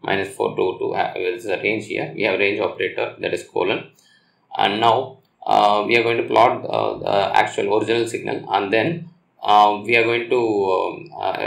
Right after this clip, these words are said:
expand the signal. So that is, we know that, uh, the, this t is actually going to become t by two. So we'll have to find the expanded signal. So we multiply the f-, uh, f-, uh, t, uh, actual t, uh, the original, uh, t value with two. So, uh, we get the expanded signal,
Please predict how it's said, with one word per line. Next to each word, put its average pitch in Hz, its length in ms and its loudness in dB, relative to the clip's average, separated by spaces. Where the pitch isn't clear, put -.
expand 113 560 0
the 104 80 -2
signal. 101 380 -6
So 101 340 -6
that 104 140 0
is, - 300 -8
we 113 160 -2
know 120 160 -4
that, - 280 -2
uh, 101 240 -2
the, 101 340 -4
this 120 220 -4
t 123 200 -2
is 117 120 -4
actually 110 340 -6
going 107 160 -2
to 101 60 0
become 101 320 -4
t 107 120 -4
by 101 180 0
two. 127 300 -8
So - 120 -4
we'll 104 160 0
have 104 140 2
to 104 60 -2
find 104 260 -2
the 104 40 4
expanded 110 440 0
signal. 98 360 -6
So - 460 -4
we 107 140 -2
multiply 101 440 -2
the 107 120 -4
f-, - 160 -10
uh, 110 40 -8
f-, 101 360 -2
uh, 95 480 0
t, 107 200 -2
uh, 104 480 -4
actual 98 380 -2
t, 98 220 -2
uh, 92 200 0
the 95 120 -2
original, 95 440 -4
uh, 92 180 -4
t 107 140 0
value 98 360 -2
with - 240 -8
two. 113 260 -2
So, 101 400 -2
uh, 98 260 0
we 101 140 2
get 101 180 0
the 92 80 0
expanded 92 460 -6
signal, 104 380 -8